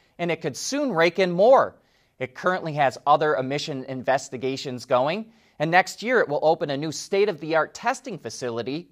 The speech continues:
that could find further violations. One of the biggest obstacles fuel cell vehicles face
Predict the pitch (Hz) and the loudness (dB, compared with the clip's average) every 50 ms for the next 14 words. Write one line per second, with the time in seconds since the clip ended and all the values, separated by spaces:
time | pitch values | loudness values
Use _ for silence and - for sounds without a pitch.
0 | _ - 123 - - - - 240 226 160 - - 120 113 113 117 110 - _ 220 | _ -6 -6 -6 -6 -8 -2 0 0 0 0 -2 -2 -2 -2 -4 -8 -6 _ -2
1 | 226 - 127 107 95 107 107 107 120 135 135 143 135 135 - - 135 113 101 95 | 0 0 -2 -4 -2 0 0 2 0 0 0 -2 -2 -2 -4 -8 -10 -10 -10 -12
2 | 95 95 - - - - _ _ _ _ _ _ _ _ _ _ _ _ _ _ | -14 -14 -16 -16 -16 -18 _ _ _ _ _ _ _ _ _ _ _ _ _ _
3 | _ _ _ _ 269 311 339 294 247 147 - 156 156 156 143 - - - 117 127 | _ _ _ _ -2 -2 0 0 -2 -2 -2 -2 -2 -2 -2 -4 -2 2 2 2
4 | - - - 135 117 - - 117 120 123 - - - 156 165 165 160 - - 135 | 2 0 -6 -14 -14 -12 -10 -10 -10 -10 -10 -14 -10 -8 -6 -6 -6 -6 -4 -4
5 | 123 113 120 127 123 120 - 113 104 - - - 202 202 151 143 143 - | -4 -4 -4 -6 -6 -6 -8 -12 -16 -14 -8 -6 -4 -2 -2 -4 -6 -10